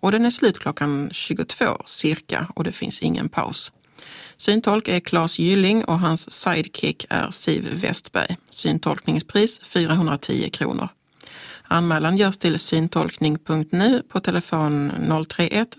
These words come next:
tre sextio, åttiofyra fyrtiofem. Det blir en sprakande show, en helt ny show med glitter, glamour, dans och kanske en liten gnutta opera. Medverkande är Christer Lindarw, Babsan, dragshowartister och dansare.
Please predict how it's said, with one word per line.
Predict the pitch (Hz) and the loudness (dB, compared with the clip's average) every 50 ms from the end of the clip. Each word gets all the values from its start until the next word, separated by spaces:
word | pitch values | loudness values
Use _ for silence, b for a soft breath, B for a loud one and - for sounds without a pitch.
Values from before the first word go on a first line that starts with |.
| - | -14
tre | - - - 202 208 208 196 190 196 | -8 -2 0 2 2 4 2 2 2
sextio, | - - 202 - - - - - 147 139 - - | 0 0 -2 -2 -2 -6 -4 -4 -4 -4 -4 -2
åttiofyra | - 160 156 - - 156 - - 156 147 165 - - - - - | -2 -2 -2 -2 -6 -8 -4 -2 -2 -2 -2 -2 -6 -8 -8 -10
fyrtiofem. | - - - 165 - - - 156 - - - - - 185 - _ _ _ _ B B B B B B B B B B B B B B | -8 -8 -8 -8 -8 -10 -10 -8 -6 -6 -4 -4 -4 -8 -8 _ _ _ _ B B B B B B B B B B B B B B
Det | - - | -4 0
blir | 151 156 156 170 | 0 0 2 0
en | 156 151 147 | 0 0 0
sprakande | - - - 170 175 202 196 - 180 180 180 180 | -2 -2 2 2 2 2 2 0 0 0 0 -2
show, | - - 208 196 208 214 - | 0 0 2 2 2 2 0
en | 175 160 156 | 0 0 0
helt | 175 196 180 165 170 - | 2 0 0 0 0 2
ny | 220 190 170 175 | 2 2 2 0
show | - - 190 175 175 - | 0 2 2 2 2 2
med | - 190 196 208 | 2 0 0 2
glitter, | 226 226 208 185 - - 185 180 180 | 2 2 2 2 2 0 0 0 2
glamour, | 175 185 190 202 202 185 - 156 - - | 2 2 2 4 4 2 2 0 -2 -2
dans | - 175 170 143 - - 165 - - | 0 0 0 0 0 -2 -4 -4 -2
och | - 208 208 214 | 0 0 0 0
kanske | - - 233 247 240 - 170 | 2 2 2 2 2 0 0
en | 156 160 | 0 0
liten | 156 156 151 - - 151 - | 0 0 -2 0 -2 -4 -2
gnutta | - 147 147 147 - - - - - - | 0 0 0 0 -2 -2 -6 -6 -4 -4
opera. | - - - - - - - - - _ _ _ _ B B B B B B B B B B B B - | -4 -4 -4 -6 -4 -4 -4 -4 -6 _ _ _ _ B B B B B B B B B B B B -4
Medverkande | - 139 151 151 156 160 170 156 160 - 175 175 190 190 | 0 2 2 2 2 2 2 0 2 2 2 2 2 2
är | - 202 202 196 | 2 2 0 0
Christer | 196 - 214 208 208 - 202 | 0 0 -2 -2 0 0 2
Lindarw, | 202 214 214 233 233 220 202 196 196 196 - - | 4 4 6 6 6 4 4 2 2 0 -2 0
Babsan, | 196 202 214 240 - - - 175 180 185 - - | 0 2 0 0 -2 -2 0 0 0 0 0 0
dragshowartister | 202 208 196 170 180 - - - 165 160 - - 151 - - - - - - - - - - - - | 2 2 2 2 0 -2 -2 0 0 0 0 0 -2 -2 -2 -6 -6 -6 -6 -6 -6 -6 -6 -4 -2
och | 156 147 | -2 -2
dansare. | - 117 - - - - - - - - | 0 0 -2 -2 -4 -4 -4 -2 -2 -4